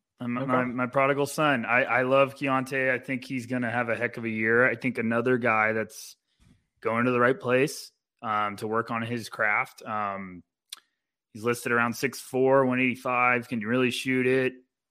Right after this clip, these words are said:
Speaker 1: I think he needs to lock in a little bit more defensively, and he's going to Baylor, and that's, they're gonna teach him that. But I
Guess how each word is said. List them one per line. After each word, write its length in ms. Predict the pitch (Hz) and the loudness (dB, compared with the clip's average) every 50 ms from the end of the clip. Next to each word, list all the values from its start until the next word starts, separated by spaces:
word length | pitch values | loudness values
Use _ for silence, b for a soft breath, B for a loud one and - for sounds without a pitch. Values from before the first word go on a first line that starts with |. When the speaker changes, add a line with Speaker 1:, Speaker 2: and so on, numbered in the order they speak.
| _ _ _ - | _ _ _ -10
Speaker 1:
I 100 | 113 107 | -10 -8
think 180 | 104 110 110 | -8 -6 -6
he 60 | 110 110 | -6 -4
needs 260 | 113 117 110 107 107 | -4 -4 -4 -4 -4
to 120 | 117 110 | -2 0
lock 300 | 110 107 110 117 117 - | 2 4 4 4 4 2
in 140 | 127 120 120 | -2 -2 0
a 60 | 117 | 0
little 160 | 117 120 123 | 0 0 0
bit 120 | 120 120 110 | 0 0 0
more 200 | 123 123 117 113 | 0 0 0 0
defensively, 640 | 110 104 - - 135 143 147 151 147 151 156 156 156 | -2 -4 -4 -2 -2 -2 -2 0 2 4 4 4 4
and 80 | 139 | 2
he's 120 | 135 123 110 | 0 -2 0
going 200 | 127 123 127 123 | 2 2 2 2
to 60 | 110 | 2
Baylor, 440 | 98 117 117 123 127 135 139 139 139 | 2 2 4 6 6 6 6 6 4
and 260 | 131 117 110 110 104 | 4 2 0 0 0
that's, 460 | 107 113 117 113 - - - - - _ - | 0 0 -2 -2 -4 -14 -16 -16 -12 _ -4
they're 100 | 113 113 | -2 0
gonna 180 | 117 131 120 | 0 0 0
teach 280 | 113 - 151 147 - 123 | 0 0 -2 -2 -2 -4
him 120 | 110 101 | -6 -4
that. 260 | 101 98 92 85 - _ _ _ _ _ _ _ _ _ _ _ _ _ _ - | -2 -2 -2 -4 -6 _ _ _ _ _ _ _ _ _ _ _ _ _ _ -2
But 360 | 117 113 113 110 107 107 - | 2 4 4 4 4 2 0
I 300 | 110 110 113 117 117 | 0 2 2 2 2